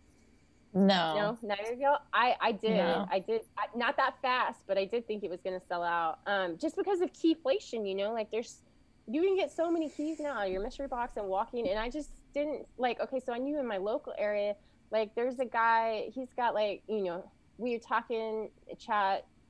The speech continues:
Speaker 2: mm, maybe two weeks ago, and he was like, "I have five thousand blues." And I was like, "What the hell? Like, how do you have so many?" He's like, "Well, I do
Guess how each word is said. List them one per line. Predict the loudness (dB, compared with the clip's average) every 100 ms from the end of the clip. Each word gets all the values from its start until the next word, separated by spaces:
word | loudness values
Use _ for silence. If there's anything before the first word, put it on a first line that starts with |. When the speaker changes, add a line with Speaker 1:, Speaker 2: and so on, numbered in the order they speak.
| -10
Speaker 2:
mm, | -6 -4 -2
maybe | -2 -4 -6
two | -8
weeks | -8 -8
ago, | -6
and | -4
he | -4
was | -4 -4
like, | 0 0 -2 -18 -20 -4
"I | -4
have | 0
five | -2 2
thousand | 0 0 -2
blues." | -2 -2 0
And | -4
I |
was | -4
like, | -4
"What | -4 -4
the |
hell? | -2 0 2
Like, | 2 0 -4 -20 -10
how | -2
do | 2
you | 2
have | 0
so | 0
many?" | 2 2 2 -2
He's | -2
like, | -6 -2
"Well, | 0
I | 2 2
do | 2